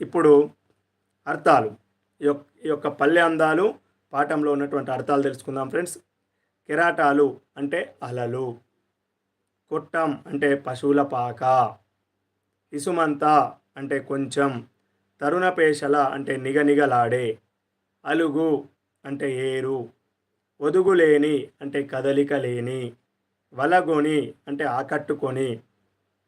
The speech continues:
తావులు అంటే సువాసనలు, కొట్టం పశువుల పాక. ఓకే ఫ్రెండ్స్, ఇప్పుడు పర్యాయ పదాలు. సంపద, పర్యాయ పదం అంటే ఒకటే అర్థం వస్తుంది. సంపదని కలిమి అంటాం, ధనమని కూడా అంటాం.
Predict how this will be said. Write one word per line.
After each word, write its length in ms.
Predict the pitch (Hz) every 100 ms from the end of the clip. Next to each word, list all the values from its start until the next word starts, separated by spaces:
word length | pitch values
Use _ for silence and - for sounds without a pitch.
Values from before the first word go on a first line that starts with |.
| _
తావులు 520 | 139 160 160 151 160 143 143 _
అంటే 240 | 147 143 139
సువాసనలు, 1000 | - 135 139 139 131 123 123 131 123 - _ _ _ _ _ -
కొట్టం 420 | 127 147 - 165 139 - _ -
పశువుల 320 | 131 139 156
పాక. 320 | 160 135 110 - - _ _ _ _ _ _ _ _ _
ఓకే 200 | 151 143 139
ఫ్రెండ్స్, 260 | - 147 147
ఇప్పుడు 180 | 143 143
పర్యాయ 340 | 143 156 151
పదాలు. 360 | 139 113 104 104 - _ _ _ _
సంపద, 420 | - 160 175 160 160 135 - _ _ _ _ _ _ _ _
పర్యాయ 220 | 147 175 180
పదం 220 | 180 180
అంటే 120 | 190
ఒకటే 240 | 175 180 190
అర్థం 220 | 170 156
వస్తుంది. 380 | - - 131 101 _ _ _ _ _ _ _
సంపదని 560 | 131 139 147 143 135 131 _
కలిమి 300 | 135 139 156
అంటాం, 300 | 151 151 185 247 - _ -
ధనమని 400 | 127 135 139 127
కూడా 220 | 127 139
అంటాం. 260 | 139 113